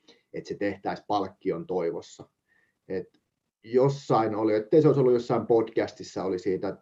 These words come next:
tutkimuksesta, että oli tutkittu nuoria, tai oikeastaan ihan lapsia, siitä, että, jotka oli innokkaita piirtämään, eli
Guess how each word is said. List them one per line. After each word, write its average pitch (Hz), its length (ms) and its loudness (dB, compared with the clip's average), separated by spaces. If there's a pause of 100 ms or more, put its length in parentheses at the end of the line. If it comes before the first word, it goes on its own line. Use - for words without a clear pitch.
(140)
tutkimuksesta, 110 880 4
että 95 140 -4
oli 95 100 0
tutkittu 107 760 0 (120)
nuoria, 117 640 2 (460)
tai 90 140 -6
oikeastaan 156 460 0
ihan 143 280 2
lapsia, 110 580 -2 (480)
siitä, 107 540 -2
että, 98 340 -6 (420)
jotka 117 260 0
oli 120 160 6
innokkaita 139 640 6
piirtämään, 85 880 -2
eli 69 160 -16